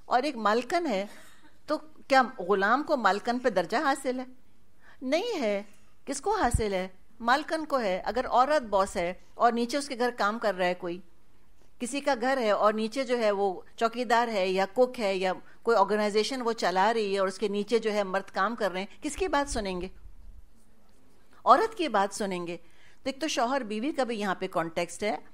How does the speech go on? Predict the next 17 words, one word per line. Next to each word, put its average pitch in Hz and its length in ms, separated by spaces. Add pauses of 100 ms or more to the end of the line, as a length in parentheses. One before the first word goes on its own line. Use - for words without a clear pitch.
(640)
कि - 60
अल्लाह 254 340
ताला 180 300
ने 190 120
शौहर 233 380
को 240 120
बीवी 180 280
पर 185 180
एक 185 320 (200)
दर्जा 175 460 (100)
दिया 175 260
है। 165 200 (1700)
वो 220 120
तलाक 196 400
दे 165 180
सकता 170 320
है, 214 320